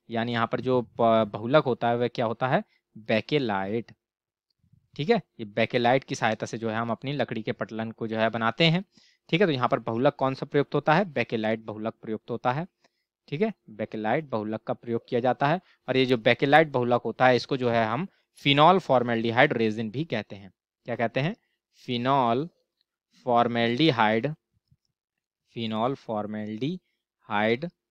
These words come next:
रेजिन, ठीक है ना, फिनॉल फॉर्मेल्डिहाइड रेजिन भी कहते हैं। अर्थात फिनॉल फॉर्मेल्डिहाइड रेजिन का प्रयोग करके जो है हम लकड़ी के पटलन को वो तो निर्मित करते हैं। ठीक है ना,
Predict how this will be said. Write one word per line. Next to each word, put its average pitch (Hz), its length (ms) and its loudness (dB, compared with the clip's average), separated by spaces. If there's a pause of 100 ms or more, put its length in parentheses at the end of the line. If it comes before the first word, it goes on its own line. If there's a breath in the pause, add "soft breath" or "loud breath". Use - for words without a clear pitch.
(400)
रेजिन, 120 760 0 (580)
ठीक 131 100 -10
है 160 40 -2
ना, 196 80 0
फिनॉल 123 460 -4
फॉर्मेल्डिहाइड 113 760 -4
रेजिन 107 440 -6
भी 135 140 -8
कहते 110 340 -4
हैं। 104 140 -12 (420 soft breath)
अर्थात 127 520 4 (300 soft breath)
फिनॉल 143 300 4
फॉर्मेल्डिहाइड 123 680 2
रेजिन 117 320 -2
का 117 220 -4
प्रयोग 110 420 -4
करके 113 240 -6
जो 110 120 -8
है 107 120 -2
हम 113 180 -4
लकड़ी 113 260 -6
के 127 100 -6
पटलन 107 380 -10 (100)
को 180 200 -6 (120)
वो 113 140 -4
तो 117 180 -8
निर्मित 110 440 -6
करते 107 300 -8
हैं। 101 120 -20 (560 soft breath)
ठीक 147 100 2
है 208 60 4
ना, 247 100 2